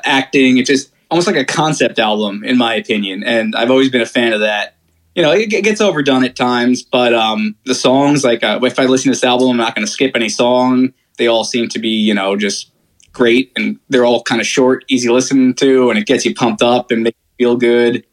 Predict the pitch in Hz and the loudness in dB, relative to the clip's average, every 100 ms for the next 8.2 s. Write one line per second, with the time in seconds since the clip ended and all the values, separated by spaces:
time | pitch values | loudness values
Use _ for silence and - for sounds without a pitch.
0 | _ _ - 170 170 156 139 131 147 135 | _ _ -4 0 2 2 0 2 2 2
1 | 131 123 117 131 180 151 131 123 123 120 | 2 2 2 2 2 4 2 2 0 0
2 | 120 110 120 117 110 113 117 123 120 - | 0 0 0 0 0 0 2 0 -2 -4
3 | - 120 - - _ - 113 113 131 131 | -4 -4 -4 -14 _ -2 0 0 2 2
4 | 104 - 120 117 117 113 117 120 135 139 | 2 0 0 2 0 0 2 2 2 2
5 | 147 143 _ _ 107 131 110 - 113 104 | 0 -4 _ _ -4 0 2 0 0 -2
6 | - 113 110 104 _ - 127 120 117 120 | -2 -2 -2 -4 _ 0 2 2 2 0
7 | 113 107 117 117 123 - - 123 123 143 | 0 -2 0 2 2 0 -4 -2 0 2
8 | 165 | 0